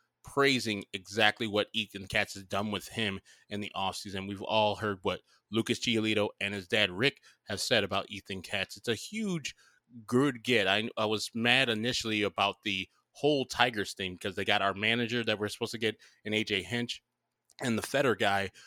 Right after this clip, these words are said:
from Michigan as the pitching coach. But I couldn't be happier now that Ethan Katz is working with these guys. He seems like he's getting the most out of people who didn't reach their potential as yet. So Dylan Cease has looked really good in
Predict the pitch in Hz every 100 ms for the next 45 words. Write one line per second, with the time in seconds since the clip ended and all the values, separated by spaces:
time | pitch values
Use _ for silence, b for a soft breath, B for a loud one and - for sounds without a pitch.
0 | b - 107 101 113 143 110 101 98 95
1 | _ _ _ _ 113 98 104 151 151 101
2 | - 92 - - - 101 - _ - 110
3 | - 202 160 120 98 - - 139 - 95
4 | 90 107 95 92 B B B - 101 -
5 | 120 - 104 - 107 - 90 104 - 101
6 | 92 98 90 95 87 95 - 143 143 123
7 | 110 - 110 104 98 120 113 110 98 _
8 | _ 110 107 110 120 120 117 104 92 -
9 | 120 107 101 117 107 107 101 b b -
10 | 127 127 113 117 - 104 101 - 110 104
11 | 92 90 87 87 90 - 95 90 b b
12 | b _ 110 117 110 131 117 98 101 -
13 | _ 110 104 95 98 90 90 87